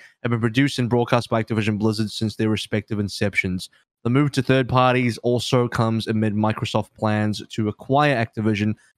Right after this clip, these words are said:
Microsoft is already using a third-party esports engine in this case to operate the relaunch of its Halo Championship Series.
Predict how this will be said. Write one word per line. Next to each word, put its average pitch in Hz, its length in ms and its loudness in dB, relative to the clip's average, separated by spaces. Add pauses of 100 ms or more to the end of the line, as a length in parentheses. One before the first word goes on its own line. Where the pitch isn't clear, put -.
Microsoft 113 460 0
is 101 100 -4
already 113 300 2
using 110 320 0
a 101 40 2
third-party 104 680 -2
esports 101 360 -6
engine 104 260 -2
in 101 60 -2
this 101 160 -4
case 107 300 -4 (220)
to - 60 -4
operate 120 400 2
the 113 60 0
relaunch 110 640 0
of 110 160 0
its - 160 -4
Halo 113 320 0
Championship 107 600 -2
Series. 104 440 -2